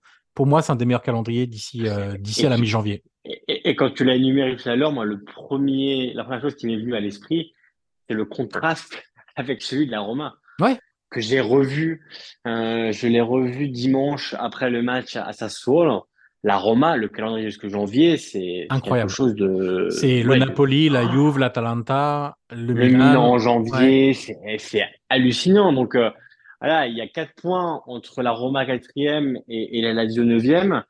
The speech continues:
Speaker 2: Si la Lazio veut dépasser la Roma, ou du moins veut revenir à hauteur, je pense que voilà,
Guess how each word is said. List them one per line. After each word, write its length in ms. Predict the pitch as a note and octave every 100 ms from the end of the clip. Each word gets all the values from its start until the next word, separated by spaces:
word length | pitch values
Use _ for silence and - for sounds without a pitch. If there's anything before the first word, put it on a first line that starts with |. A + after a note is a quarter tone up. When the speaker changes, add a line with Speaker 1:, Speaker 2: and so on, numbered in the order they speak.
| _ _ _ _ _
Speaker 2:
Si 80 | G#3
la 100 | F#3+
Lazio 640 | D#3+ D#3+ D3 D3 F3 F3 B2+ A#2+
veut 180 | D#3
dépasser 520 | D#3+ D3+ D3+ C3+ - C#3+
la 120 | C3
Roma, 260 | B2+ D3+
ou 100 | C#3+
du 80 | B2
moins 140 | C3+ B2+
veut 100 | A#2
revenir 260 | A2 A#2+
à 120 | G#2+
hauteur, 480 | A2 G#2+ D#3+ E3+ D3+ _ _ _ _ _
je 100 | -
pense 220 | - D3 C#3+
que 120 | A2+
voilà, 260 | C#3+ B2+